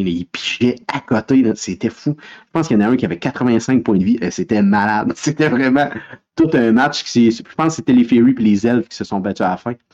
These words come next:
Euh, les zombies puis les ninjas, ils ont pas fait le poids <laughs> dans cette game-là. Euh, et puis après ça, il y a notre ami Nicolas qui, lui, a sauté sur, euh, les élémentales disponibles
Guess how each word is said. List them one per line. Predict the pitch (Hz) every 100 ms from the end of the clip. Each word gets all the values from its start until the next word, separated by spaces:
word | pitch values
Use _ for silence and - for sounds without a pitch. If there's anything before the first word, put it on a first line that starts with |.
| _ _ _ - 90
Euh, | 85 80 78 -
les | 95 101
zombies | 107 98 110
puis | 101
les | 98
ninjas, | 95 90 110
ils | 95
ont |
pas | 80 -
fait | 104
le | 104 -
poids | 104 113 - _
<laughs> | -
dans | 175 -
cette | - 113
game-là. | 110 107 101 110 131 - - - - - - _ _ _ _ _ -
Euh, | 127 143 151
et | 127
puis | -
après | 139 127
ça, | 180
il | 175
y | 143
a | 131 123 123 120
notre | 131 131
ami | 135 160
Nicolas | 151 135 147
qui, | 160 120
lui, | 151
a | 120
sauté | - 170 156 175 175
sur, | - 123
euh, | 110 104
les | 113 120 135
élémentales | 127 123 139 139
disponibles | - - 113 127 156